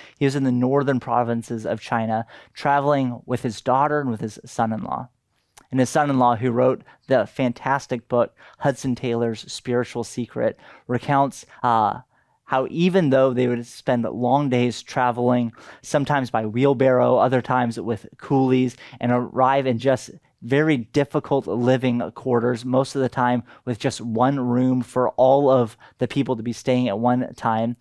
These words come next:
that even in those conditions, after the night was, would set and everybody would be getting to bed,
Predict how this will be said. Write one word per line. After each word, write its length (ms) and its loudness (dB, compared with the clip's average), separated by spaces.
that 360 0
even 260 2
in 120 0
those 260 4
conditions, 720 -4
after 300 -2
the 100 0
night 300 2
was, 200 0
would 200 -2
set 360 -4
and 140 -2
everybody 380 0
would 100 -2
be 140 -2
getting 280 -4
to 120 -6
bed, 360 -6